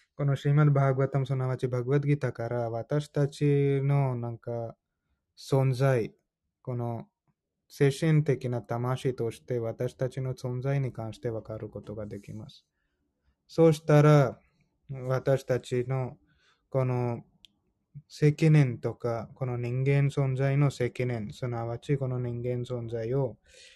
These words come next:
よく使って、この本当のすべての理由を分かって、どうして生まれてるんですか？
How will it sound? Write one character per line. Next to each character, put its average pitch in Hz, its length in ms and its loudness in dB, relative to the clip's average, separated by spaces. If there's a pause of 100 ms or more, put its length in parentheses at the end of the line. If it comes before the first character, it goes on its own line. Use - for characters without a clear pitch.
(480)
よ 147 240 6
く 156 240 6
使 139 260 0
っ 131 60 0
て、 123 480 2 (100)
こ 139 120 -2
の 127 120 -2
本 139 260 0
当 160 220 2
の 151 200 4
す 135 160 -2
べ 139 160 2
て 143 140 0
の 135 120 2
理 120 120 -2
由 139 80 4
を 131 280 4
分 117 160 -6
か 120 120 -6
っ - 80 -12 (120)
て、 123 360 0 (200)
ど 135 140 4
う 139 40 4
し - 80 -8
て - 100 -4
生 135 80 0
ま 120 160 -4
れ 120 100 -2
て 120 140 -4
る 120 100 -4
ん 113 120 -8
で 110 100 -6
す - 120 -20
か？ 110 300 -12